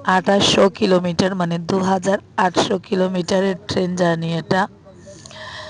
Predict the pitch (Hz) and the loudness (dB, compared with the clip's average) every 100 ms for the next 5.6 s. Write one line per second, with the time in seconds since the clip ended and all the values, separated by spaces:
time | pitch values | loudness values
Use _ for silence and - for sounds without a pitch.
0 | - - - - - 175 175 185 - 190 | -16 -20 -20 -10 -2 0 0 -4 -4 -4
1 | 185 180 220 196 202 190 190 185 180 220 | -4 -2 0 2 2 2 0 0 0 0
2 | 190 220 202 208 190 196 175 - 180 170 | 2 -2 2 0 2 -2 -2 0 0 2
3 | 226 180 180 190 180 175 175 - 180 - | 0 0 0 -2 0 0 -2 -4 -6 -2
4 | 196 185 185 180 175 202 180 208 180 175 | -2 -2 -2 -4 -4 -8 -4 -2 0 0
5 | 180 185 190 185 190 185 | -4 -2 -2 -2 -4 -4